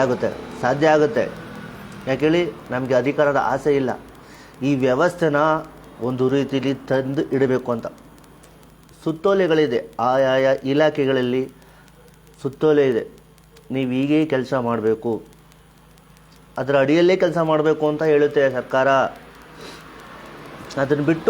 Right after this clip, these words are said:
ಹೊರಗಡೆ ಹೋಗಿ ಮಾಡ್ಲಿಕ್ಕೆ ಹೋದರೆ ನಮ್ಮ ಮದ್ದೂರು ನೋಡಿದ್ರೆ ಯಾವ ರೀತಿ ಆಯಿತು? ನೀವು ಇಡೀ ಕರ್ನಾಟಕ ನೋಡಿದೆ, ಕರ್ನಾಟಕ ಅನ್ನೋದಕ್ಕಿಂತ ಇಡೀ ಭಾರತ ನೋಡಿರ್ಬೋದು ಅನ್ಸುತ್ತಾ ನನಗೆ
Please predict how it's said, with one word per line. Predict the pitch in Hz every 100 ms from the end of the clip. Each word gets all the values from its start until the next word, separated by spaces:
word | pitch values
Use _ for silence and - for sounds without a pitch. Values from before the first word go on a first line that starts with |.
| 202
ಹೊರಗಡೆ | 160 175 190 185
ಹೋಗಿ | 180 170 160
ಮಾಡ್ಲಿಕ್ಕೆ | 156 156 151
ಹೋದರೆ | 147 139 143 107 - - - - - - - - - - - - - - 123
ನಮ್ಮ | 131 127
ಮದ್ದೂರು | 131 127 143 123 - - - - - - - - - - - - -
ನೋಡಿದ್ರೆ | 127 123 117
ಯಾವ | 110 117 123
ರೀತಿ | 117 113
ಆಯಿತು? | 107 104 - - - - - - - - - - - - - - - -
ನೀವು | 123 120 113
ಇಡೀ | 127 127
ಕರ್ನಾಟಕ | 117 123 139 131 123
ನೋಡಿದೆ, | 104 98 -
ಕರ್ನಾಟಕ | 95 95 120 123 139
ಅನ್ನೋದಕ್ಕಿಂತ | 139 135 139 147
ಇಡೀ | 147 143
ಭಾರತ | 107 117 147 151
ನೋಡಿರ್ಬೋದು | 151 147 151 156
ಅನ್ಸುತ್ತಾ | 151 156 151 147 143 139 131
ನನಗೆ | 123 135